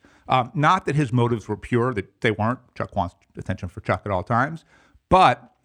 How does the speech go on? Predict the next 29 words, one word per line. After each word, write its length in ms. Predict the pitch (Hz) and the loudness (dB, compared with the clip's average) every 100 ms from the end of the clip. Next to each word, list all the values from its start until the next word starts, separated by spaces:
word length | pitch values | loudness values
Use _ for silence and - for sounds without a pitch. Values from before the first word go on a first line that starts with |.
| _ _ - | _ _ -8
him 300 | - 175 180 | -2 0 2
being 500 | 165 175 160 135 127 | 2 0 0 0 -2
at 560 | 123 120 113 113 - - | -2 0 0 -2 -4 -6
sort 140 | 131 | -2
of 60 | 120 | -2
the 100 | 123 | 0
armory 480 | 131 135 127 120 113 | 0 2 2 2 0
where 200 | 113 110 | 0 0
the 300 | 107 104 101 | 0 0 -2
victims' 340 | - - 117 | -4 -4 -6
families 580 | - 113 110 101 98 95 | -4 -2 -2 -2 -4 -4
were, 380 | 104 98 92 92 | -4 -2 -2 -2
or 220 | 113 104 | -2 -4
visiting 400 | 104 123 113 110 | -2 -2 -2 -2
the 80 | 104 | -2
hospital 400 | 104 104 - 107 | -2 -4 -4 -4
where 100 | 101 | -4
people 380 | - 113 101 98 | -6 -6 -4 -2
were 340 | 101 98 95 _ _ _ _ | -2 -4 -6 _ _ _ _
giving 280 | - 123 117 | -2 0 -2
blood, 480 | 101 120 117 104 104 | -2 -2 0 -2 -4
or 220 | 123 120 | -2 -2
whatever 420 | 117 120 147 151 143 | 0 0 0 2 0
the 140 | 127 | 0
event 320 | 104 120 113 | 0 -2 -2
was, 340 | 110 113 98 98 | -2 0 -2 -6
a 80 | |
church 380 | 92 - 120 - | -8 -4 -4 -4
service, 500 | - 107 92 92 - | -4 -2 -2 -6 -10